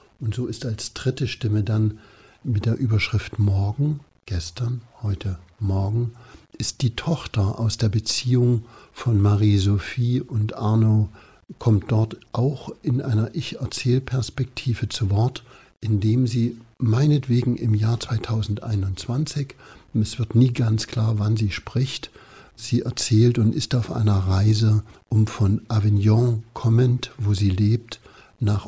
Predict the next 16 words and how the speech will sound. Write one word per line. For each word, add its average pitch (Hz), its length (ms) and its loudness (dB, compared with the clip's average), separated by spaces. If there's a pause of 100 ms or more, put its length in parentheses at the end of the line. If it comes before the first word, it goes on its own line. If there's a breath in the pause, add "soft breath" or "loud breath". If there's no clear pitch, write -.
Ost-Berlin 110 800 2
zu - 160 -6
fahren, 101 440 2
um 110 220 2
die - 220 -2
Akten 120 480 0
ihres 113 320 -2
Vaters 120 520 -4
einzulesen. 101 800 0 (260 loud breath)
Und 120 120 4
der 139 80 8
Leser 160 260 6
begleitet 120 600 2
sie 123 180 -2
auf 113 180 -6
dieser 110 300 -4